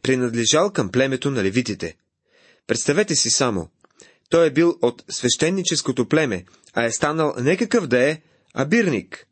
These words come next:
Тук откриваме и отговорът за десетте изгубени племена. Това е едно от многото места,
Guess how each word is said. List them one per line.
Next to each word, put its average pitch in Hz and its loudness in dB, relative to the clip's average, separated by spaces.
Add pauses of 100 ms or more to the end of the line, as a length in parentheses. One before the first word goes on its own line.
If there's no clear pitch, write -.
(500)
Тук - -2
откриваме 185 2
и 135 4
отговорът 175 2
за 123 0
десетте 117 -2
изгубени 120 0
племена. 110 0 (1000)
Това 143 2
е 123 2
едно 131 0
от - -2
многото 208 0
места, 131 -2